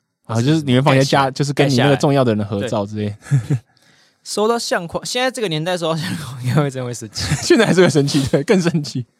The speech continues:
Speaker 2: 而且现在就没有人在用相框啊，大家就是，
Speaker 1: 嗯。
Speaker 2: 就是照片可能都存在手机的桌面或者是什么的。
Speaker 1: 那你收过最，最不爽的圣-，交换礼物是什么？
Speaker 2: 不爽哦，我想一下。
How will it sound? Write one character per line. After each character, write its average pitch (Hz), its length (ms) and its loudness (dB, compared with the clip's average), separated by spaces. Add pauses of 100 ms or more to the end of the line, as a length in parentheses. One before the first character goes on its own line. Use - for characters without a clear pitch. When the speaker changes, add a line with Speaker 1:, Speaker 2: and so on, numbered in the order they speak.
(640)
Speaker 2:
而 208 100 -8
且 208 80 0
现 202 100 -6
在 185 80 -4
就 190 80 -4
没 165 140 -2
有 127 40 -2
人 110 40 -6
在 120 80 -2
用 135 80 0
相 123 180 -6
框 110 160 -4
啊， 95 120 0
大 131 320 0
家 110 240 -6 (180)
就 143 100 -8
是， 135 180 -14
Speaker 1:
嗯。 139 80 -20 (840)
Speaker 2:
就 160 140 -8
是 143 520 -8
照 151 140 -4
片 143 160 -6
可 117 60 -10
能 98 80 -10
都 113 100 -8
存 98 220 -14
在 110 100 -10
手 - 200 -16
机 - 100 -8
的 104 80 -6
桌 98 180 -12
面 98 160 -8
或 98 100 -10
者 92 40 -12
是 95 100 -16
什 - 140 -16
么 95 80 -18
的。 - 100 -20 (500)
Speaker 1:
那 202 60 -2
你 156 80 2
收 120 160 0
过 120 120 0
最， 110 160 -4
最 107 240 -4
不 - 120 -10
爽 90 280 -8
的 - 100 -18
圣-， 92 260 -10
交 101 160 -2
换 107 160 0
礼 76 140 -16
物 95 100 -18
是 90 120 -12
什 92 80 -16
么？ - 60 -20 (640)
Speaker 2:
不 165 100 -12
爽 - 260 -8
哦， - 140 -20 (920)
我 110 120 -4
想 92 180 -8
一 87 40 -16
下。 101 260 -4